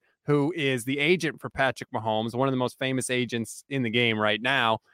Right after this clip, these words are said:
I asked him all about the Jimmy Garoppolo situation, what an agent does, what he thinks is gonna happen, what kind of guy is Don Yee, who's Garoppolo's agent. So if you have a few minutes, go to the Niners Nation YouTube page, ch-, check that out as well. Michelle, I hope you have a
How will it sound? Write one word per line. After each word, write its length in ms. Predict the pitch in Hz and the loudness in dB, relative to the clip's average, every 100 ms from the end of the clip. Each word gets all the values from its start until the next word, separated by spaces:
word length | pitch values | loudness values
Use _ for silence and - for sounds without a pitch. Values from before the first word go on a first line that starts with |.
| - | 0
I 100 | 147 | 2
asked 380 | 143 175 185 - | 4 2 0 0
him 160 | 170 160 | 2 4
all 260 | 147 170 | 6 6
about 260 | 175 165 160 | 6 4 2
the 60 | |
Jimmy 280 | 131 156 156 | -2 0 4
Garoppolo 560 | 139 135 131 139 139 131 | 6 6 6 4 4 2
situation, 800 | - 117 131 127 127 - 127 123 _ - | -2 -4 -2 0 0 -2 -4 -4 _ -2
what 260 | - 165 | 4 6
an 100 | 175 | 6
agent 380 | 156 160 143 135 | 4 4 2 2
does, 480 | 139 135 135 135 131 - _ _ | 4 6 6 4 2 -8 _ _
what 240 | 120 160 175 | 0 2 4
he 140 | 165 | 2
thinks 280 | 135 151 - | 0 -2 -2
is 120 | 131 | -2
gonna 180 | 156 135 | 0 0
happen, 580 | 143 135 135 143 139 131 _ _ _ | 0 2 2 0 0 -2 _ _ _
what 240 | - 156 208 | 0 2 4
kind 180 | 180 170 | 2 2
of 80 | |
guy 220 | 147 156 160 | 4 6 4
is 140 | 123 | 4
Don 320 | 156 143 139 | 2 4 4
Yee, 320 | 139 147 147 | 2 2 2
who's 180 | 127 127 | 0 -2
Garoppolo's 600 | 135 120 131 127 131 123 | 0 4 4 4 0 2
agent. 320 | 127 123 131 120 | 0 -2 -4 -8
So 100 | 117 | -8
if 60 | |
you 100 | 123 | 0
have 160 | 139 160 | 0 0
a 60 | |
few 180 | 139 156 | -2 -2
minutes, 400 | 147 139 135 - _ _ - | 0 0 -2 -4 _ _ 2
go 140 | 147 | 4
to 60 | 170 | 4
the 60 | |
Niners 280 | 156 151 147 | 4 2 0
Nation 300 | 139 139 131 | -2 -2 -2
YouTube 340 | 131 127 131 110 | -4 -2 -4 -4
page, 260 | 120 123 113 - | -2 -2 -4 -12
ch-, 140 | - - | -20 -10
check 220 | - 147 - | 0 0 4
that 180 | 139 131 | 4 6
out 180 | 127 | 4
as 100 | 123 | 2
well. 280 | 117 120 117 | 2 4 4
Michelle, 340 | 117 - 147 139 | 2 2 4 4
I 40 | |
hope 140 | - 160 | 2 0
you 80 | 139 | 2
have 180 | 139 | 2
a 140 | 123 | 2